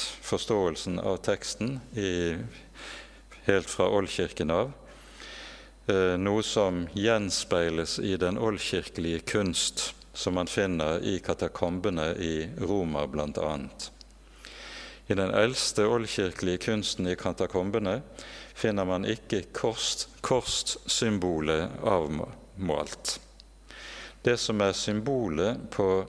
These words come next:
Jesu lidelse og død i de eldste katakombemaleriene, det er Isak som bærer veden til brennofferet. Og det å bære ved til brennofferet, det var en ganske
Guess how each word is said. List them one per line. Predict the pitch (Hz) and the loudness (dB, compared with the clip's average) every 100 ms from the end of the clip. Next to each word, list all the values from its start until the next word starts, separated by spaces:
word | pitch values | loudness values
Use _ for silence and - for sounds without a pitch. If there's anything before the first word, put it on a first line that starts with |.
| - | -2
Jesu | 110 104 - - 92 90 - | 0 0 0 -2 0 -2 -4
lidelse | 85 95 101 107 - 92 85 - | -2 -2 -2 -4 0 0 0 -2
og | 87 | -2
død | 82 90 110 - - - - - - - - - - 101 | 2 2 2 -2 -14 -18 -18 -16 -18 -18 -20 -20 -2 2
i | 98 95 98 | 4 2 2
de | 92 101 | 2 4
eldste | 98 107 110 - 113 92 - - - | 4 4 2 0 2 0 -4 -14 -4
katakombemaleriene, | 107 - 92 98 95 113 104 90 - - 95 85 80 80 78 78 80 82 | -2 0 0 0 0 0 0 -2 -4 -4 -2 0 2 0 0 -2 -4 -2
det | 98 | -2
er | 104 127 | 0 0
Isak | 107 - 123 - - - - - - - - - - | 0 0 0 -4 -12 -12 -20 -20 -20 -20 -20 -16 -4
som | - 95 | -2 4
bærer | 120 113 90 82 85 - - | 6 6 6 4 2 -2 -4
veden | 98 113 104 76 76 78 87 - | 0 2 4 4 2 0 -4 -4
til | 90 | 0
brennofferet. | 85 95 82 76 - - - - - - - - - - - - - - - - - - | 2 2 2 -2 -4 -6 -6 -14 -20 -20 -20 -14 -14 -12 -14 -12 -12 -14 -16 -20 -20 -4
Og | - | 0
det | 101 131 | 4 6
å | 113 | 4
bære | 113 110 117 110 | 6 6 6 4
ved | 101 123 85 - | 4 4 2 0
til | 92 | 0
brennofferet, | 113 117 95 82 - 85 87 | 4 4 4 0 0 2 2
det | 104 | 2
var | 107 101 | 2 2
en | 98 | 2
ganske | 104 107 - 101 | 0 0 0 0